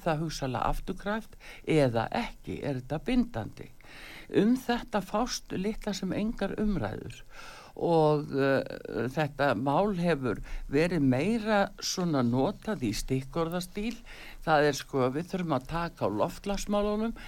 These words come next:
en síðan ekkert sagt, eh, meir, eh, um hvað það fjallar.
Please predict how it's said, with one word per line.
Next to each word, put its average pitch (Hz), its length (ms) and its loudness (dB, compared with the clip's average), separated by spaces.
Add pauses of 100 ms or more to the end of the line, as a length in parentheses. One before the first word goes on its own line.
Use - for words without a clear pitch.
(160)
en 160 160 4
síðan 233 560 0
ekkert 196 240 -4
sagt, - 480 -6
eh, 180 160 0 (440)
meir, 196 520 2 (200)
eh, - 240 0
um 175 120 0
hvað 156 240 -4
það 151 160 0
fjallar. 101 480 -6